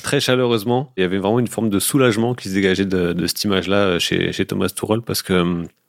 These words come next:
au niveau des, du mercato, il avait beaucoup d'attentes, Thomas Tuchel. Tout n'a pas été comblé. Selon lui, euh, il réclamait aussi un, un numéro six, un latéral droit pour vraiment densifier son effectif. Il les a pas eu. En revanche, il a eu l'avant-centre qu'il réclamait et pas n'importe lequel. Donc, euh,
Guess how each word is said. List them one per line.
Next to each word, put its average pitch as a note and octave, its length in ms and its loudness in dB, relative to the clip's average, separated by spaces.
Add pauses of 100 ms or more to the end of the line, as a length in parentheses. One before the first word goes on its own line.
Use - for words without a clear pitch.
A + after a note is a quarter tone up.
(320)
au F#2+ 140 0
niveau F2+ 220 2
des, E2+ 320 0 (460)
du - 80 -4
mercato, G#2 420 0
il G#2+ 100 4
avait F2 120 0
beaucoup A2+ 280 0
d'attentes, A#2 400 0
Thomas - 180 -4
Tuchel. - 380 -4
Tout - 200 -8
n'a G#2 120 0
pas G2 140 -2
été F#2+ 240 -4
comblé. G2 420 0 (420)
Selon F#2+ 340 -2
lui, A2+ 260 2
euh, E2 800 -2
il D#2+ 220 -4
réclamait F2 380 0
aussi - 320 2
un, E2+ 280 -2 (160)
un F#2 200 2
numéro F#2 360 2
six, G2 360 0
un E2+ 60 2
latéral E2+ 360 -2
droit F2+ 200 -2
pour F2+ 200 -4
vraiment F2 240 0
densifier G2+ 400 0
son G#2+ 140 -2
effectif. - 520 -2 (520)
Il G2 100 -2
les G2 140 2
a G2 60 4
pas A#2+ 120 2
eu. C3 100 4
En A#2+ 60 4
revanche, G2+ 400 2
il - 120 0
a A2 40 4
eu G#2+ 80 4
l'avant-centre F#2+ 540 0
qu'il - 160 -6
réclamait F#2 580 0
et E2+ 60 -6
pas G2 140 -4
n'importe F2+ 360 -2
lequel. G#2 240 -2
Donc, F2+ 220 -4
euh, E2 240 0